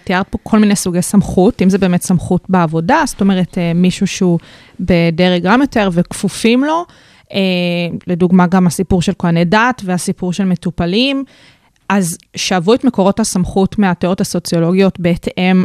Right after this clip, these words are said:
לעבירות ובהתאם לסוגי הסמכות, או שיש איזו תיאוריית על של מהי סמכות, ודרך זה המשפט גזר, אה, פרשנות מסוימת, אה, באופן, במין מבט רחב כזה ומבט על?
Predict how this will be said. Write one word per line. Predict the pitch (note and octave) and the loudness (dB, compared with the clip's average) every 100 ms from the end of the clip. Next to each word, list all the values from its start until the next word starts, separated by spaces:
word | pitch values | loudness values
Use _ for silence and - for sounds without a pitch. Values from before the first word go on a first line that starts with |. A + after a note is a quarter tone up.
| - | 2
לעבירות | F#3 F3 D#3+ D#3+ F3+ F#3+ | 2 2 2 2 2 0
ובהתאם | F#3 E3 - F#3+ F#3 | -2 -4 -2 0 0
לסוגי | - F3 F3 | -2 -2 0
הסמכות, | F3+ - E3+ - D4 G4 G#4 | 0 0 0 2 4 4 2
או | D#4 | -2
שיש | A#3 A3 C4 | 0 0 2
איזו | G#3+ | 0
תיאוריית | G3+ A3 F#3+ G#3+ G3+ - - | -2 -2 0 2 0 -2 -2
על | G3+ A3 A#3 A#3 | 2 4 4 2
של | G3+ F#3 | 0 0
מהי | F#3+ G#3 G#3+ | 2 0 -2
סמכות, | - F3+ - C#4+ D#4+ E4+ - F#3+ | -4 -6 -4 2 4 4 2 0
ודרך | F#3 G#3+ G#3 | 2 0 -2
זה | G3+ G#3 B3 B3 | -4 0 2 2
המשפט | G#3+ F#3+ - G3 F#3+ | 0 -2 -4 -6 -4
גזר, | F#3+ E3+ G3 G3 G3 - _ _ _ - | -4 -2 0 0 -2 -8 _ _ _ -2
אה, | F#3+ F3+ F3 F3 E3+ - | 0 2 2 0 -2 -2
פרשנות | G3+ - G#3 A3 A#3 | -2 2 4 4 6
מסוימת, | A3+ - G3 G3 G#3+ A3+ A3+ A3 - F#3+ | 4 2 0 0 2 2 4 2 -2 -4
אה, | F3 F3 E3+ E3+ | -2 -2 -4 -6
באופן, | E3+ F#3 G3 - G3+ F#3+ F3+ | -2 0 2 0 -4 -4 -6
במין | F3+ F3+ F#3+ F#3 | -4 -2 0 0
מבט | F3+ F3 F#3 F#3 | -2 -2 -4 -6
רחב | F3+ - F3 - | -8 -8 -6 -4
כזה | F3 E3+ | -2 0
ומבט | E3+ D#3+ D#3+ - | 2 2 0 0
על? | - E3+ E3+ | 0 0 0